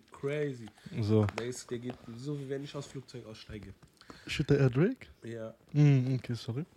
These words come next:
Speaker 1: Virgil Abloh hat's designt. Also, damit ihr euch nicht wundert, wir gucken grad nebenbei ein Video von Air Drakes Haus. Ähm,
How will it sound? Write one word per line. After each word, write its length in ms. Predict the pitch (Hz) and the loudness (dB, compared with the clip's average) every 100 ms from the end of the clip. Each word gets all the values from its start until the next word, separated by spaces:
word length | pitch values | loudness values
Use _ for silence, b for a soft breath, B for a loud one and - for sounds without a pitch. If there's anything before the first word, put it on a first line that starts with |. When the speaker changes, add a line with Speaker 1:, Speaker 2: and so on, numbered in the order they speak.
| 117 | -10
Speaker 1:
Virgil 240 | 127 127 127 | -8 -10 -8
Abloh 240 | 156 139 | -8 -8
hat's 160 | 117 - | -10 -12
designt. 400 | 107 110 104 107 - - - _ - | -12 -8 -8 -10 -18 -20 -20 _ -6
Also, 160 | 139 147 | -4 0
damit 280 | 165 175 | 0 0
ihr 60 | 175 | -4
euch 160 | 151 151 | -4 -6
nicht 140 | 127 | -6
wundert, 300 | 151 147 123 | -4 -4 -6
wir 60 | 127 | -10
gucken 260 | - - 131 | -12 -14 -10
grad 200 | 131 131 | -10 -8
nebenbei 320 | 131 127 123 | -8 -6 -8
ein 120 | 120 | -8
Video 240 | 131 131 | -8 -6
von 180 | 123 113 | -8 -10
Air 120 | 107 | -12
Drakes 300 | 113 123 - 120 | -12 -12 -14 -14
Haus. 240 | 110 - - - - - _ 104 | -14 -12 -10 -8 -10 -20 _ -14
Ähm, 260 | 110 107 | -12 -14